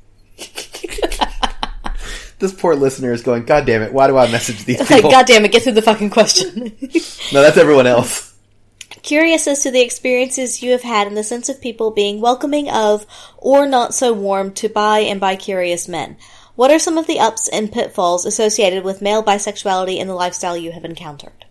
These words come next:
Speaker 1: Oof.
Speaker 2: So which part do you want to start with?
Speaker 1: Let's start with the negatives.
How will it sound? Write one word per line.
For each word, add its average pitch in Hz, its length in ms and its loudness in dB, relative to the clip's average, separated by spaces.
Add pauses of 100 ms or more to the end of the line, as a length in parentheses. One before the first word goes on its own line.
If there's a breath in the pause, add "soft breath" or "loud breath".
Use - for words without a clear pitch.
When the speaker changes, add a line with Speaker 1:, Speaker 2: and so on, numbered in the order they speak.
(2000 soft breath)
Speaker 1:
Oof. 160 480 -6 (120)
Speaker 2:
So 277 160 2
which 294 340 2
part 277 240 0
do 277 80 -6
you 254 60 0
want 240 100 2
to 220 60 -2
start 220 320 0
with? - 560 -12
Speaker 1:
Let's 180 540 -6 (1400)
start 156 260 6
with 139 140 0
the 127 40 -4
negatives. 107 580 -4